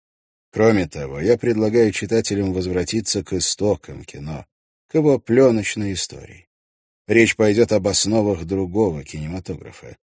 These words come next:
того, который ныне считается классическим и который теперь уже безвозвратно ушёл в историю,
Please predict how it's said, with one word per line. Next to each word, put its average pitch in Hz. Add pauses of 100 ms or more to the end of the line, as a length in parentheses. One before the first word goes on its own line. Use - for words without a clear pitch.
(140)
того, 151
который 139
ныне 131
считается 113
классическим 95
и 87
который 98
теперь 95
уже 95
безвозвратно 82
ушёл 87
в 92
историю, 87